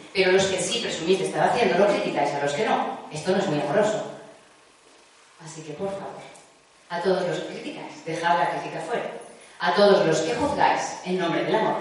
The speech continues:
dejad el juicio fuera. Opinad solo para vosotros y ser cada vez más coherentes, porque nadie de los que está aquí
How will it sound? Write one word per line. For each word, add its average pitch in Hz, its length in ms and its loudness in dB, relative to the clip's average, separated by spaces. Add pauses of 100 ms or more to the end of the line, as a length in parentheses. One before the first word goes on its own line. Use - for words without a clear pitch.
(480)
dejad 175 580 0
el - 140 -12
juicio 165 280 -4
fuera. 190 260 0 (560)
Opinad 190 380 2
solo 202 340 2
para 156 180 0
vosotros - 580 -4 (240)
y - 40 -14
ser 190 220 0
cada 127 220 6
vez 160 120 2
más 160 140 0
coherentes, 170 500 2
porque 165 220 -4
nadie 190 240 2
de 202 100 2
los 160 120 -2
que - 80 -6
está - 180 0
aquí 185 180 2